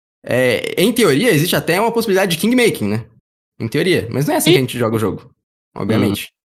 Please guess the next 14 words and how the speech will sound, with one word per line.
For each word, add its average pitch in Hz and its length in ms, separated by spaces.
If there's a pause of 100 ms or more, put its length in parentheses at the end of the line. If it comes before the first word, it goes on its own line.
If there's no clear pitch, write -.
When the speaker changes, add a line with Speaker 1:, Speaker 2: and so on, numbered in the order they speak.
Speaker 2:
Tem 180 100
algumas 220 320
coisas, 196 420
né, 175 140
que 180 100
determinam 175 540
bem 170 380
isso. - 300
Por 180 120
exemplo, 156 400
tem 160 220
aquele, 165 640
aquele 160 180
tile, 139 640